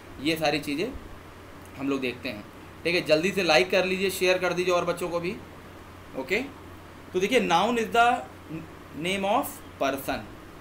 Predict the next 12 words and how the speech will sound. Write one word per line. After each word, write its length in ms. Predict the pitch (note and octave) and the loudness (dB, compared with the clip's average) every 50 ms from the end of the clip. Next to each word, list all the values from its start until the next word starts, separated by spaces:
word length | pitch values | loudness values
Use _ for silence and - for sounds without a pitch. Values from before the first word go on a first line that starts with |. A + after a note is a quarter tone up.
| - - - - - - - - - - - - - - - - | -16 -16 -16 -16 -16 -18 -18 -18 -18 -18 -18 -18 -18 -16 -6 -2
क्या 120 | C#3+ C#3+ D3+ | -2 -2 0
कहा 180 | D#3+ E3 F3+ E3+ | 0 -2 -2 0
जाता 240 | F3 F3 F3 F3+ F3+ | 0 -2 0 -2 -2
है? 180 | F#3 G3+ A#3+ C#4 - - - - - - - - - - - - - - - - - - - - - - - - | -2 -4 -6 -8 -10 -14 -14 -14 -12 -12 -12 -14 -14 -14 -14 -14 -16 -16 -16 -16 -16 -14 -14 -14 -14 -14 -4 0
person 360 | D3 D3 C#3+ C#3+ - F3+ E3+ | 0 0 0 0 -2 -2 -2
हो 120 | E3 E3 D#3 | -2 -4 -4
गया, 220 | D#3 D#3 D#3 E3 - - - - - - - - - - - - - - - - - | -4 -4 -4 -6 -10 -14 -18 -16 -16 -16 -16 -16 -18 -18 -18 -18 -18 -18 -18 -10 -8
ठीक 120 | B2+ B2+ | -6 -2
है, 80 | D3+ D3 - - - - - | -2 -4 -4 -6 -12 -6 -2
person 340 | B2+ B2+ B2 B2 - D3+ D3 | 0 0 0 0 -2 -2 -2
हो 120 | C#3+ C#3+ | -2 -4
गया, 180 | C3+ C#3 C#3 | -4 -4 -4